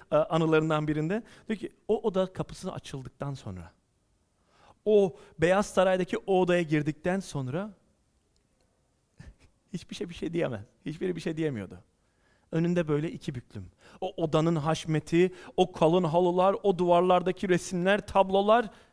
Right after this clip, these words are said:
hayal ettikleri şey bir anda karşılarında. Sonra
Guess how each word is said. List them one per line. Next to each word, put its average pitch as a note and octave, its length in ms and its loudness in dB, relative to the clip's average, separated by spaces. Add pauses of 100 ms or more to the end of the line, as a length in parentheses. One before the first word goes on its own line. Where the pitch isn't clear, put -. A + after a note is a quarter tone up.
(340)
hayal A#3 360 6
ettikleri A3+ 420 2
şey G#3 260 0
bir A3 60 2
anda G#3 220 4
karşılarında. F#3 880 0 (1400)
Sonra F3+ 500 -4